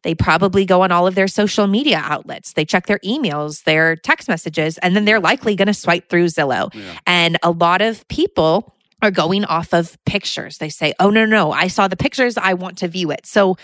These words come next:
Speaker 1: that's just one component that is really just huge in allowing buyers to envision themselves living in a home. Now, the other thing, too, to think about is that, you know, I think a lot of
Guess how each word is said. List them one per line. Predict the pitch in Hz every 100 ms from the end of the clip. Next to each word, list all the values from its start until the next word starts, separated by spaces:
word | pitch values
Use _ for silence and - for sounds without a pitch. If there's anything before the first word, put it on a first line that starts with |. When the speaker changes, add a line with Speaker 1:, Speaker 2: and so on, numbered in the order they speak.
| - _ - -
Speaker 1:
that's | 240 269
just | - 320 - -
one | 175 175 202 220
component | 220 202 - 156 165 226 262 160
that | 175 175 156 151 _ _ _ _ _ _ _ _ -
is | 190
really | 175 196 208
just | 196 180 -
huge | 165 214 214
in | 190 175 165 - - - -
allowing | 185 170 180 180
buyers | 160 165 180 185
to | - -
envision | 170 151 165 175 160
themselves | 160 151 143 143 143 - - - - -
living | - 165 160
in | 147 139
a | 135
home. | - 131 - - - -
Now, | 226 214
the | 208 247
other | 494 494
thing, | 254 208
too, | - 226
to | 190
think | - 226 240
about | 180 151 160
is | 180 175
that, | - 175 165 - _ _ _ _ _ _ _ _ _ _
you | 202
know, | 190
I | - 175
think | 233 214
a | 208
lot | 180 180 180
of | 175 165 160 151 151